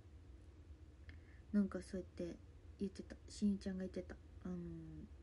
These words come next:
ー、お姉ちゃん、子供を産んでからめっちゃ変わったって。大人になったって。うん。でも女の子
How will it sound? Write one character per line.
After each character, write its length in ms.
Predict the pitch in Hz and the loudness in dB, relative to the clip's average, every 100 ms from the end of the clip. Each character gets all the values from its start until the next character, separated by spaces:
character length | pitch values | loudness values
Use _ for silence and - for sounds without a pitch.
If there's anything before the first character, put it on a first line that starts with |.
| - - - - - - - - - - - - - - 214 | -12 -14 -12 -12 -10 -12 -12 -12 -12 -12 -12 -12 -12 0 12
ー、 40 | |
お 40 | 208 | 12
姉 240 | 240 233 | 12 12
ち 160 | - 175 | 8 0
ゃ 40 | |
ん、 260 | 165 156 - - - - - - | 0 -2 -6 -10 -12 -12 -10 2
子 140 | 214 | 8
供 320 | 220 226 226 | 12 12 12
を 0 | |
産 80 | 220 | 12
ん 100 | 214 | 12
で 80 | 208 | 10
か 140 | 214 | 6
ら 60 | 175 160 156 156 - - - | 0 0 -4 -6 -8 -8 0
め 100 | 190 | 0
っ 40 | |
ち 120 | 190 | 0
ゃ 40 | 214 | -4
変 120 | - 190 | -2 -2
わ 80 | |
っ 20 | 190 - | -2 -2
た 80 | 190 | -4
っ 20 | |
て。 240 | - - - - - | -6 -10 -12 -12 -8
大 40 | 185 - 202 | -6 6 10
人 100 | 202 | 10
に 180 | 190 | 8
な 80 | 185 | 4
っ 20 | - - | -2 -6
た 60 | |
っ 40 | - - | -8 -8
て。 80 | - - - - | -12 -12 -8 -2
う 40 | |
ん。 120 | - - - - - - - - - - - - - - - - - - - - - - | -2 -4 -10 -10 -10 -10 -12 -8 -8 -8 -10 -10 -2 -4 -4 -10 -10 -10 -10 -12 -14 4
で 80 | - | 12
も 200 | 233 226 | 12 12
女 200 | 294 392 | 12 12
の 120 | 403 339 | 12 10
子 180 | - | 12